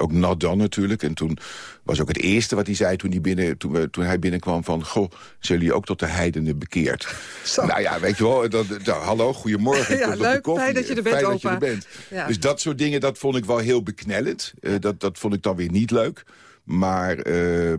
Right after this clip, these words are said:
Speaker 1: ja, dat kwam gelukkig niet vaak
Speaker 2: Nee.
Speaker 1: voor.
Speaker 2: En dat geloof zelf, de, inhoudelijk, je ouders waren, bleven tot het eind van hun leven
Speaker 1: Ja.
Speaker 2: gelovig, vertelde
Speaker 1: Ja.
Speaker 2: je, je, je oma. Hoe is dat bij jou gegaan?
Speaker 1: Ja, dat is toch langzamerhand is dat wel... Kijk, ik heb, eh, ik zeg altijd, weet je, één keer dat je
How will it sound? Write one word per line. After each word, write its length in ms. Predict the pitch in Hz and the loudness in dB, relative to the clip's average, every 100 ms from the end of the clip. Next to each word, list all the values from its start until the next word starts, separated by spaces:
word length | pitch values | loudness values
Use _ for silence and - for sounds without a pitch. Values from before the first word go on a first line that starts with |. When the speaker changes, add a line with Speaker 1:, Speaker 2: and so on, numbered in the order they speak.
| - | -2
Speaker 1:
ja, 220 | - 69 | -4 -4
dat 140 | - | -4
kwam 180 | - 71 | -4 -4
gelukkig 340 | 69 69 - | -2 -4 -4
niet 160 | - 71 | -6 -4
vaak 240 | - 58 | -4 -6
Speaker 2:
Nee. 120 | 170 156 | -6 -8
Speaker 1:
voor. 160 | - - - - | -8 -18 -20 -10
Speaker 2:
En 100 | - | -2
dat 140 | 254 302 | 0 0
geloof 360 | - 320 302 | 2 2 2
zelf, 340 | - 185 147 254 | 0 0 0 0
de, 100 | 226 | -4
inhoudelijk, 760 | - - 220 196 180 190 277 | -4 -2 0 2 2 0 -2
je 80 | 240 | -2
ouders 380 | - 196 196 160 - - | 0 0 0 -6 -14 -14
waren, 240 | - 170 151 - | -6 -6 -6 -10
bleven 520 | 151 160 151 156 139 | -6 -4 -2 -4 -4
tot 180 | - 147 | -4 -6
het 120 | 160 | -6
eind 220 | - 202 - | -4 -2 -2
van 100 | 151 | 0
hun 100 | 151 | 2
leven 240 | 143 143 | 0 2
Speaker 1:
Ja. 60 | 131 | 2
Speaker 2:
gelovig, 220 | 170 208 | 2 -2
vertelde 380 | - 233 220 226 | -2 2 2 2
Speaker 1:
Ja. 140 | 240 277 | 2 2
Speaker 2:
je, 100 | 185 | 2
je, 140 | 147 | 2
je 140 | 147 | 0
oma. 440 | - 196 202 240 311 - - | 2 2 4 2 0 -6 -6
Hoe 120 | - | 0
is 60 | 285 | 2
dat 120 | 294 | 2
bij 100 | 240 | 2
jou 200 | 269 262 | 2 0
gegaan? 340 | 170 160 165 269 - - - - | -2 -6 -6 -8 -14 -16 -18 -10
Speaker 1:
Ja, 260 | - 156 160 | 0 2 4
dat 140 | 151 147 | 2 0
is 160 | 139 | -2
toch 180 | - 143 | -2 0
langzamerhand 760 | 139 151 147 143 131 123 143 - | 0 0 0 -2 0 0 0 0
is 160 | 120 | -2
dat 180 | - 113 | 0 0
wel... 500 | 123 120 120 110 - | 2 4 4 2 -2
Kijk, 180 | - 117 | -2 -2
ik 120 | 117 | 0
heb, 200 | 123 127 - | 0 -2 -4
eh, 440 | - 85 113 110 107 | -2 2 2 4 2
ik 300 | 101 - 95 | 0 -4 -2
zeg 180 | - 120 | 0 2
altijd, 440 | 120 127 120 117 | 2 2 2 2
weet 200 | 117 113 | 0 0
je, 120 | - | 0
één 160 | - 113 | 0 -2
keer 120 | 120 | 0
dat 160 | 113 104 | 0 0
je 240 | 113 107 | 0 0